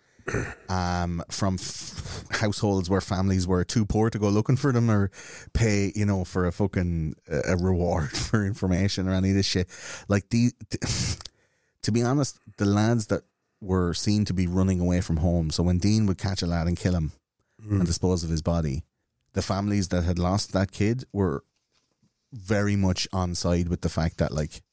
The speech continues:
Speaker 1: Dean would make up the story and say, um, he's after running away to California. He ran away to New York. He just wanted to get the fuck out of here. And there was kids at that time in the, in the late fifties and early sixties just, like,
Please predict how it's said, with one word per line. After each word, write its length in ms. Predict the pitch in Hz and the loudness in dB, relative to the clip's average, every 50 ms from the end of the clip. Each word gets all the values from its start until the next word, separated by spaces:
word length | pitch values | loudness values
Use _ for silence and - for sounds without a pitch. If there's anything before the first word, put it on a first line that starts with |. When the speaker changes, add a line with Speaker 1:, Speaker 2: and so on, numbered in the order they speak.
| _ _ _ | _ _ _
Speaker 1:
Dean 180 | - 98 92 92 | -2 0 2 2
would 100 | 90 85 | 2 2
make 220 | 85 85 85 - | 0 0 0 0
up 80 | 92 - | -2 -4
the 80 | - 90 | -4 -4
story 300 | - - 80 82 85 85 | -4 -2 -2 0 0 0
and 80 | 82 | 0
say, 340 | - - 80 78 78 78 - - | 0 -2 -2 0 0 0 -2 -2
um, 340 | - 82 78 76 78 71 - _ _ _ _ _ _ - - - - - _ _ _ _ _ - | 0 0 0 0 0 -4 -4 _ _ _ _ _ _ -18 -18 -18 -18 -20 _ _ _ _ _ -8
he's 200 | 82 80 76 - | -4 -4 -2 0
after 200 | 82 78 - 82 | 0 0 0 2
running 200 | 82 82 80 80 | 2 2 2 2
away 200 | 80 78 76 78 | 2 2 0 0
to 100 | 78 - | 0 -2
California. 600 | - - 82 80 73 - 80 78 80 82 78 71 65 | -2 -2 -2 -2 -2 -2 0 0 2 2 2 2 2
He 40 | |
ran 220 | 76 90 92 87 87 | 0 0 0 0 0
away 180 | 87 85 85 85 | 0 0 0 0
to 100 | - 87 | 0 0
New 120 | 82 85 | 2 2
York. 340 | 82 80 78 80 82 85 - | 2 2 2 2 0 -2 -2
He 120 | - 104 | -2 -2
just 140 | 92 95 - | -2 0 0
wanted 160 | 110 98 82 | -2 -2 -2
to 60 | 82 80 | -4 -6
get 120 | - - | -6 -6
the 60 | - | -6
fuck 260 | - - 95 85 - | -4 -4 -4 -4 -2
out 180 | 85 87 92 95 | 0 0 2 0
of 80 | 92 - | 0 0
here. 280 | 98 85 80 76 - _ _ _ _ _ _ _ _ _ _ _ _ _ _ - | 0 -2 -2 -2 -6 _ _ _ _ _ _ _ _ _ _ _ _ _ _ -2
And 200 | 104 101 95 87 | 0 0 0 2
there 80 | - 104 | 2 2
was 100 | 98 - | 2 0
kids 300 | - - 120 117 113 113 | 0 0 0 0 0 0
at 100 | 107 98 | 0 2
that 160 | 113 107 104 | 2 0 0
time 320 | - - 104 107 107 101 101 | 0 0 2 2 4 4 2
in 80 | 98 | 2
the, 100 | 95 - - | 0 0 0
in 120 | 95 95 | 2 2
the 80 | 92 92 | 4 4
late 220 | 92 92 92 92 | 4 4 2 2
fifties 300 | - 98 90 - - 87 | 2 0 -2 0 0 0
and 100 | 92 92 | 2 2
early 140 | 90 90 87 | 2 2 2
sixties 500 | - - 90 85 - - 87 85 82 - - - - _ _ _ _ _ _ - | 2 0 -2 -2 -2 0 2 2 2 0 -4 -10 -20 _ _ _ _ _ _ -4
just, 240 | - 110 - - 104 | -2 -2 -2 0 -2
like, 240 | 92 - - - | -2 -2 -4 -8